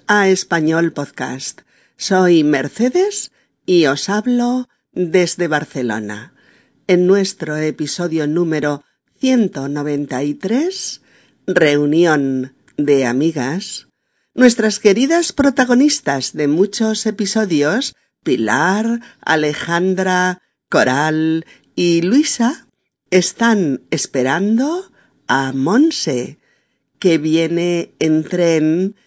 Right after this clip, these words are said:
desde Barcelona para estar juntas de nuevo un fin de semana. Quieren estar las cinco solitas, <laughs>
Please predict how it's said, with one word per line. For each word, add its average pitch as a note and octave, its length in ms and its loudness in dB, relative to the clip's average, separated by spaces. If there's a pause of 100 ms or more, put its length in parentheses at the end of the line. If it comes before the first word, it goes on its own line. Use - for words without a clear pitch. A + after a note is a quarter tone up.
(220)
desde D3 480 0
Barcelona D#3+ 920 -2 (400)
para A#3 280 4
estar D4+ 500 0 (240)
juntas F3 880 -2 (300)
de C3+ 260 0
nuevo A3 680 0 (440)
un G#3+ 320 6
fin E3 280 2
de D3 100 0
semana. A2+ 640 -8 (560)
Quieren F3 600 6
estar E3 680 2
las D3+ 500 2
cinco C#4+ 520 4 (360)
solitas, - 1000 2 (140)
<laughs> E3+ 680 -2